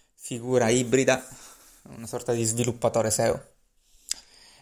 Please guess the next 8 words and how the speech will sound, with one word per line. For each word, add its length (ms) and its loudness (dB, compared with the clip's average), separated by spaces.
E 340 -2
se 300 2
avessimo, 1400 4
parliamo 360 -2
sempre 320 2
di, 380 2
di 100 -2
fantasia, 680 0